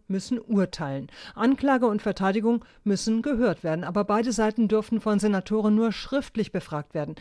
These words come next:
Die Senatoren dürfen bei den Anhörungen nicht sprechen. Das Ganze kann ein paar Wochen dauern, selbst, äh, wenn keine weiteren Zeugen gehört werden.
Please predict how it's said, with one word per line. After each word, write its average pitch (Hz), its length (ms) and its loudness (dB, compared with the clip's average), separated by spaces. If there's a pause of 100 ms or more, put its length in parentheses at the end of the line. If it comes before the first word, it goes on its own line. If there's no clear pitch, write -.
(260)
Die 233 80 0
Senatoren 233 680 0
dürfen 247 420 2
bei 190 120 2
den 202 160 0
Anhörungen 202 640 2 (100)
nicht 202 320 0
sprechen. 175 480 -2 (300)
Das 208 320 2
Ganze 254 400 6
kann 202 320 0
ein 170 300 -2
paar 170 180 0
Wochen 170 240 2
dauern, 175 320 4
selbst, 196 400 2
äh, 180 180 0
wenn 175 180 -2
keine 170 300 -2
weiteren 160 400 -2
Zeugen 160 320 0
gehört 151 320 -2
werden. 143 280 -4